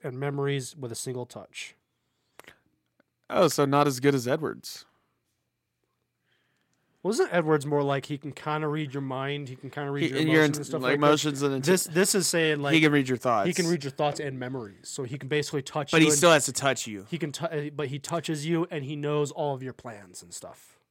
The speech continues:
Speaker 2: Oh, so that's why he's always a step ahead or whatever.
Speaker 1: Yeah.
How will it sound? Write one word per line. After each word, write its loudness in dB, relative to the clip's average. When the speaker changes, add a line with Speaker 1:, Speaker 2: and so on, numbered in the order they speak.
Speaker 2:
Oh, 2
so -2
that's 0
why 2
he's -4
always -2
a -10
step -10
ahead -6
or -8
whatever. -10
Speaker 1:
Yeah. -16